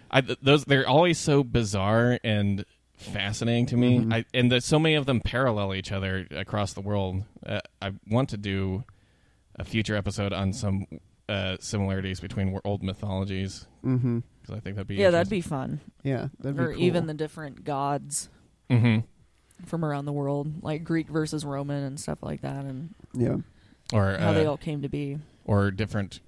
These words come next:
Speaker 1: uh, creation stories from different cultures.
Speaker 2: Mm-hmm. But as you're saying, like, Loch Ness is, like, a lot of the, uh, the lore of lake monsters does seem like it's derived,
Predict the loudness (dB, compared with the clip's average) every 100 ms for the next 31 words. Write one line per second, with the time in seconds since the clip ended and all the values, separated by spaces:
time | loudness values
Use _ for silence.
0 | -18 -4 -2 0 -4 -6 -6 -4 -2 -4
1 | -6 -6 -4 -4 -6 -10 -12 -6 -4 -4
2 | -6 -8 -6 -6 -6 -6 -6 -12 _ _
3 | -2 0 2 0 -4 _ -2 -2 0 -2
4 | -2 -2 -2 -2 -2 -4 -6 -4 0 0
5 | 0 -2 -2 -4 -8 -12 -12 -6 -6 -6
6 | -6 -4 -6 -8 0 2 4 2 -2 -14
7 | -20 _ _ -2 2 2 2 0 -4 -6
8 | -8 _ 0 2 6 6 6 4 0 -2
9 | 0 -2 0 0 0 -4 -2 2 2 2
10 | 2 2 0 -4 -10 -16 -18 2 4 4
11 | 4 2 -2 -6 -14